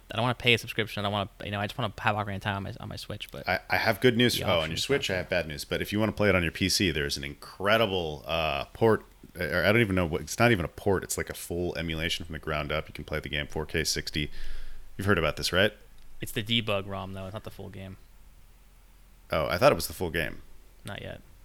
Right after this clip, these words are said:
Speaker 1: They don't,
Speaker 2: Okay.
Speaker 1: they haven't dehacked the whole game yet.
Speaker 2: Okay. Well,
Speaker 1: Yeah.
Speaker 2: yeah. Th-, that,
Speaker 1: It's on
Speaker 2: that's
Speaker 1: its way. It's coming. It's
Speaker 2: it's
Speaker 1: coming.
Speaker 2: on its
Speaker 1: There will
Speaker 2: way.
Speaker 1: be a source port one of these days. Like, Mario has one.
Speaker 2: Yeah.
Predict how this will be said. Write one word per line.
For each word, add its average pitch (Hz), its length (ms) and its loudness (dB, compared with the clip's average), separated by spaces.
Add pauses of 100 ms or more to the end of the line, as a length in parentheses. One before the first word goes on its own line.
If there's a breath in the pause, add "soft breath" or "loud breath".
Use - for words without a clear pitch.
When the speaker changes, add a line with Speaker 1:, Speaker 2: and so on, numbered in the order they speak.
(140)
Speaker 1:
They 110 100 -8
don't, 113 100 -2
Speaker 2:
Okay. 107 100 -6
Speaker 1:
they 113 60 2
haven't 113 200 2
dehacked 101 320 -6
the - 60 -14
whole 98 100 -10
game 98 240 -12
yet. 101 160 -12 (520)
Speaker 2:
Okay. - 240 -4 (240)
Well, 117 300 4
Speaker 1:
Yeah. 98 180 -12 (160)
Speaker 2:
yeah. 73 260 -4 (160)
Th-, - 180 0
that, 120 140 2
Speaker 1:
It's 123 100 -2
on 123 40 6
Speaker 2:
that's 196 140 6
Speaker 1:
its - 100 0
way. 139 160 6
It's 151 100 0
coming. 120 480 0
It's 127 140 -4
Speaker 2:
it's 170 100 0
Speaker 1:
coming. 147 100 6
Speaker 2:
on 113 40 6
its 98 80 2
Speaker 1:
There 101 60 0
will - 80 2
Speaker 2:
way. 156 60 0
Speaker 1:
be 143 60 0
a 123 40 -2
source 120 240 -6
port 123 200 -4
one 107 120 -6
of 101 40 -8
these 98 160 -10
days. 95 220 -8
Like, 110 100 -10
Mario 117 340 2
has 95 180 -2
one. 87 200 -12 (720)
Speaker 2:
Yeah. 92 220 4